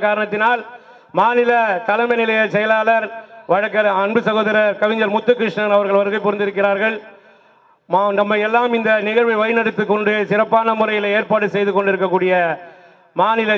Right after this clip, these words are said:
செயலாளர் அன்பு சகோதரர் நேஷனல் பார்க்ஸ் ஜி திரு அவர்களுக்கும், அதே போல மாநில தொழிற்சங்க அணியினுடைய தலைவர் அடைக்கலராஜ் அவர்களுக்கும், மாநில துணை செயலாளர்கள் வழக்கறிஞர் எஸ் பி நிர்மல் அவர்களுக்கும், ஈ சி ஆர் பார்த்திபன் அவர்களுக்கும்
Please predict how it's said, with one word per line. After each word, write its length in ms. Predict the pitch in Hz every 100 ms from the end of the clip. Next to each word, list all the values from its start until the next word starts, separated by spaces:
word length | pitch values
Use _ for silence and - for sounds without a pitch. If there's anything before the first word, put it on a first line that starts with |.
| -
செயலாளர் 420 | 208 214 208 202
அன்பு 160 | 202 202 202
சகோதரர் 300 | 208 196 190
நேஷனல் 300 | 202 202 185
பார்க்ஸ் 260 | 202 202 202 175
ஜி 80 | 196 202
திரு 160 | 202 226
அவர்களுக்கும், 540 | 214 196 196 170 214 220 196 - - - _ _ -
அதே 140 | 185 214 190
போல 120 | 220 208 190 170 160
மாநில 260 | 196 220 214 208
தொழிற்சங்க 360 | 226 220 214 208
அணியினுடைய 400 | 208 202 196 196 190
தலைவர் 400 | 190 202 208 190 170 -
அடைக்கலராஜ் 520 | 180 208 202 196 196 196
அவர்களுக்கும், 500 | 185 185 185 196 202 196 - - - - 185
மாநில 320 | 208 208 208
துணை 160 | 196 214 208
செயலாளர்கள் 580 | 202 202 196 185 185 180
வழக்கறிஞர் 480 | 196 196 190 180 180
எஸ் 140 | 180
பி 80 | 202 190
நிர்மல் 300 | 196 208 196
அவர்களுக்கும், 480 | 190 185 180 202 196
ஈ 20 | 196 175
சி 60 | 202
ஆர் 140 | 190
பார்த்திபன் 400 | 196 185 180 185
அவர்களுக்கும் 500 | 185 180 180 175 180